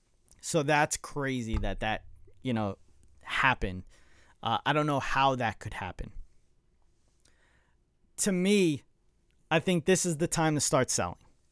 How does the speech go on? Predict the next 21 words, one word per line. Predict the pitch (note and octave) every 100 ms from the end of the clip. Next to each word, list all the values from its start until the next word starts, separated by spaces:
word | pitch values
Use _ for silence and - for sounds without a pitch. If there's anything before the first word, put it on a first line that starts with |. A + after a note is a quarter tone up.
| _ _ _ _ -
I | C#3+
think | D3 D3
this | D3+
is | D3+
the | D#3+
perfect | - E3 D3+ -
time. | D3 C#3+ C3
The | C#3
National | D3 D#3+ E3+ D#3
is | D3+
over | D#3+ E3 E3+
because | D3 D3 D3 C3
leading | C#3+ F#3+ F#3+ F3+
up | E3+
to | E3
the | D#3+
National, | D#3+ D#3+ E3+ D#3+
that's | D#3 -
when | D#3
people | D#3+ D3 D3+
kinda, | D3+ D#3 D3